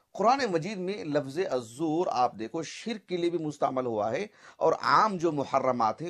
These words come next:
उसके लिए भी मुस्तमाल हुआ है। मसलन आप देखो सूरत अल मुजादला में मसले ज़िहार को ले लीजिए। एक शख्स अपनी बीवी को ये कहता है कि आप मेरे लिए मेरी माँ की तरह हैं। कैसे उसकी माँ की तरह हो सकती? का उम्मी,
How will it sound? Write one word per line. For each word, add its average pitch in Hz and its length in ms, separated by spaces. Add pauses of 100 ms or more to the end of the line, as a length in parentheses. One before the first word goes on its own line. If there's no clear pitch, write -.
उसके 196 260
लिए 170 100
भी 151 100
मुस्तमाल 113 480
हुआ 92 200
है। - 160 (880)
मसलन 208 360
आप 190 160
देखो 160 280
सूरत 165 220
अल 156 60
मुजादला 117 560
में 82 140 (960)
मसले 185 380
ज़िहार 151 380
को 147 100
ले 120 100
लीजिए। 92 360 (760)
एक - 200
शख्स 233 260
अपनी 185 340
बीवी 170 360
को 190 220
ये 175 140
कहता 160 320
है 135 140
कि 175 180 (1300)
आप 185 280
मेरे 185 240
लिए 214 140
मेरी 220 220
माँ 220 200
की 262 100
तरह 156 180
हैं। 98 180 (1800)
कैसे 269 300
उसकी 233 240
माँ 202 180
की 202 120
तरह 185 160
हो 160 100
सकती? 151 220
का 160 80
उम्मी, 165 440